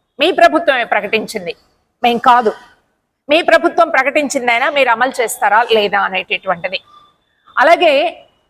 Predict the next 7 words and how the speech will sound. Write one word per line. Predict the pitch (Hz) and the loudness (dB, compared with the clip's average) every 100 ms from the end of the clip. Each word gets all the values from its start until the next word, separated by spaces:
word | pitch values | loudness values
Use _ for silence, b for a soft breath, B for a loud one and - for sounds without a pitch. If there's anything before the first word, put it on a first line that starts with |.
| - | 0
ఈ | 302 | 2
మద్యం | 294 247 208 381 | 2 2 2 0
షాపులు | 339 320 269 302 302 208 - _ _ _ _ _ _ _ _ _ _ _ _ _ _ _ _ _ | 0 2 2 2 0 -2 -4 _ _ _ _ _ _ _ _ _ _ _ _ _ _ _ _ _
కొన్ని | 320 359 381 320 | 0 2 0 2
పరిమితులు | 269 285 349 349 320 | 2 2 0 2 0
పెట్టుకొని | 320 277 - 330 330 - | 2 -2 0 0 0 0
అమ్ముతామని | 269 277 277 262 | 0 2 2 0